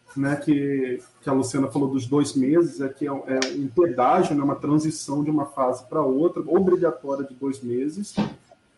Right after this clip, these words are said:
Ah, mas o documento deixa claro que a transição entre a fase um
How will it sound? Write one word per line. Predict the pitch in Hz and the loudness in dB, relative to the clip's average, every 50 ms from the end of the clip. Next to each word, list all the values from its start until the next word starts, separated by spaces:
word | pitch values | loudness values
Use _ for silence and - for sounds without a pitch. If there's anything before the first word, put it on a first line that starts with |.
| _ _ | _ _
Ah, | 151 147 151 151 147 147 147 147 147 143 143 143 139 139 139 135 123 - | -2 0 0 2 2 2 0 0 0 0 -2 -2 -2 -2 -2 -2 -2 0
mas | 151 156 165 175 170 | 2 4 4 4 4
o | 175 | 4
documento | 165 180 175 - 190 170 156 165 175 - 190 | 2 2 2 4 2 4 4 4 2 2 2
deixa | 160 180 185 - 208 | 0 2 0 0 -2
claro | 196 - - 170 156 160 175 170 | -4 -2 0 2 2 4 2 2
que | - 190 | -2 -2
a | 180 | -4
transição | - 185 180 180 170 185 180 - - 160 160 170 | 0 2 2 2 2 2 0 0 -2 0 2 2
entre | 196 196 202 202 | 2 2 0 -4
a | 202 | -6
fase | - - - 160 151 151 156 139 147 160 | -6 -6 0 2 2 2 2 2 0 2
um | 156 151 156 165 165 147 127 | 4 4 6 6 6 4 2